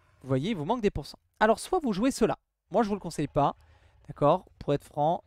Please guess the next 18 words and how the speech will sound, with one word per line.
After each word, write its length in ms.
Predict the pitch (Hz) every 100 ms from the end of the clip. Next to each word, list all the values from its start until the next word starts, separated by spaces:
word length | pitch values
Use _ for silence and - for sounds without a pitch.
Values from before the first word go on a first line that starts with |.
| -
là, 340 | 147 143 156 -
là, 300 | 147 143 -
là 260 | 143 143 -
et 100 | -
là, 220 | 135 147 - _ -
d'accord ? 400 | 135 - 202 - _ _ _ _ _ _
Vous 160 | 165 220
avez 140 | 196
même 140 | 165 202
pas 100 | 226
les 100 | 170
pourcents 340 | 139 - 226
et 160 | - 151
tout 160 | - 254
cela, 220 | 185 180
ils 60 |
sont 180 | 196 170
relous. 160 | 139